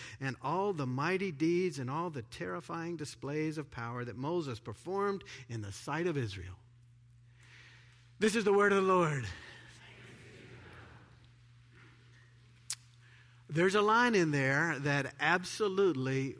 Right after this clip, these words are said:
warrants our attention. It's found in verse seven, but verse seven is not mentioned, it's not listed in your copy there,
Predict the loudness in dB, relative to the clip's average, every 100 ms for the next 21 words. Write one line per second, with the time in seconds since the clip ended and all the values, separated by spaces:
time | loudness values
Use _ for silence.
0 | -8 -4 0 0 0 -2 -8 -6 -2 -2
1 | -4 -4 -4 -4 -8 -8 -8 -6 -4 -2
2 | -2 -2 -2 -4 -4 -4 -2 -4 -4 -4
3 | -4 -4 -4 -4 -4 -4 -4 -6 -10 -20
4 | -20 -8 -2 0 0 -4 -6 -10 -8 -6
5 | -2 -4 -4 -4 -2 2 2 2 -2 -4
6 | -4 -4 -2 -4 -4 -10 -20 -20 -20 -20
7 | -20 -20 -20 -20 -8 -2 -2 0 -4 -4
8 | -4 -6 -10